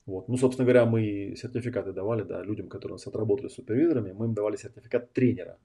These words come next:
по большому счету, да. То есть такой помощник тренера, который претендует на позицию тренера в будущем. Вот, э, что пишут? На,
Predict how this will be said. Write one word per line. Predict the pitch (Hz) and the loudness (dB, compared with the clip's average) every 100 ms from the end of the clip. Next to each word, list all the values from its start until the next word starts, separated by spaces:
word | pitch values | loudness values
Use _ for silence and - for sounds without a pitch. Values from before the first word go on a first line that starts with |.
| - | -12
по | |
большому | 92 90 95 90 | -10 -10 -14 -14
счету, | - - - | -12 -10 -8
да. | 131 - _ _ _ _ _ _ _ _ _ _ _ - - | -10 -10 _ _ _ _ _ _ _ _ _ _ _ -20 -4
То | 123 | -4
есть | - | -2
такой | 113 123 127 | 2 2 6
помощник | 131 127 123 113 | 6 6 2 4
тренера, | 165 175 117 | 6 6 4
который | 104 - 127 110 | 2 0 0 0
претендует | - 98 107 120 113 | -4 -8 -4 -2 -2
на | 113 101 | -4 -6
позицию | - 104 107 104 | -6 -8 -10 -10
тренера | 107 98 95 | -6 -6 -8
в | 90 | -20
будущем. | 95 - - _ _ _ _ _ _ _ _ _ _ _ _ _ _ _ _ _ _ _ _ _ 120 | -20 -16 -18 _ _ _ _ _ _ _ _ _ _ _ _ _ _ _ _ _ _ _ _ _ 2
Вот, | 123 131 113 113 - | 6 8 8 6 6
э, | 143 139 143 147 135 | 12 12 12 12 10
что | - 151 | 4 2
пишут? | 143 127 - - | 2 0 -4 0
На, | 127 139 | 4 4